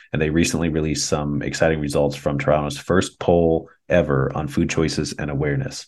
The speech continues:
Please tell us a bit more about this, uh, how and why you did it, and what are some of the main findings?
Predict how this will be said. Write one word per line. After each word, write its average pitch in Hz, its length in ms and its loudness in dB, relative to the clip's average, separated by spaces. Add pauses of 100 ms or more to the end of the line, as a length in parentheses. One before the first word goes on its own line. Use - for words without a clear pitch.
Please 95 460 6
tell 98 200 4
us - 140 4
a - 40 -2
bit 90 280 2
more 87 260 2
about 85 320 2
this, 87 440 -2
uh, 76 380 0
how 92 340 6
and 82 120 2
why 87 140 4
you 87 160 2
did 85 220 0
it, 87 120 2
and 78 220 -6
what 82 120 2
are 82 60 0
some 85 160 -4
of 80 60 -2
the 76 60 -6
main 76 220 -2
findings? 69 560 -4